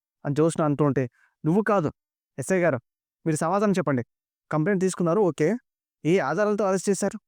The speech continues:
గతంలో మీ కుటుంబానికి దీప," అప్పుడు శివనారాయణ, "నేను గతం గురించి మాట్లాడట్లేదు, నేను ఈ కేసు గురించి మాట్లాడుతున్నాను. ఏ ఆధారంతో దీపాన్ని అరెస్ట్ చేసి తీసుకొచ్చారు మీరు?" జ్యోత్స్న ఆరోపించినట్టు సుమిత్ర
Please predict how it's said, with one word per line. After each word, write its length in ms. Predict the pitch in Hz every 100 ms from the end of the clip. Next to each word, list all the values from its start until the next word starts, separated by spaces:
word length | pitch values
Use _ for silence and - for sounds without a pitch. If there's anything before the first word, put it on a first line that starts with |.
| _ _ _
గతంలో 380 | 143 170 170 180 175
మీ 140 | 156
కుటుంబానికి 600 | 160 156 170 165 165 165 147 - _ _
దీప," 300 | 135 151 175 165 165 - _ _ _ -
అప్పుడు 180 | 165
శివనారాయణ, 460 | 156 165 165 156 147 135 _ _ 151
"నేను 140 | 143
గతం 200 | 147 185 185
గురించి 220 | 196 185
మాట్లాడట్లేదు, 640 | 175 175 175 156 160 139 -
నేను 200 | 156 139
ఈ 160 | 143 202
కేసు 240 | 196 196 185
గురించి 220 | 190 170
మాట్లాడుతున్నాను. 580 | 156 151 139 139 120 107 _ _ _ _
ఏ 120 | 139 180 143
ఆధారంతో 500 | 151 185 208 196 196
దీపాన్ని 340 | 170 180 180
అరెస్ట్ 200 | 160 165 170
చేసి 120 | 156
తీసుకొచ్చారు 500 | 160 - 143 147 127
మీరు?" 160 | 117 113 _ _ _ 139
జ్యోత్స్న 340 | 147 175 208
ఆరోపించినట్టు 680 | 180 190 190 196 180 170 175 139 _ _ _ -
సుమిత్ర 380 | 165 190 202